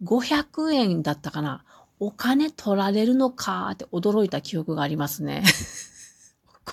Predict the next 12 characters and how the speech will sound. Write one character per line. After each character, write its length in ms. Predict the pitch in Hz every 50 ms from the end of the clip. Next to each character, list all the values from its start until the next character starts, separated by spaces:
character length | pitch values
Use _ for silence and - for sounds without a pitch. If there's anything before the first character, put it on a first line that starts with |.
| -
公 360 | - 311 320 320 311 311 -
園、 280 | - 320 311 302 311 302 - - - - - - - - - _ _ _
お 240 | - 262 240 247 247
金 400 | - - 269 269 269 269 277 262
か 200 | - 277 277 262
か 220 | - - 285 285
る 140 | 285 294 285
の 160 | 285 285 277
で 160 | 247 247 240
す 180 | 226 - - -
か 760 | _ _ - - - - 202 202 196 180 - 180 196 -
っ 20 | -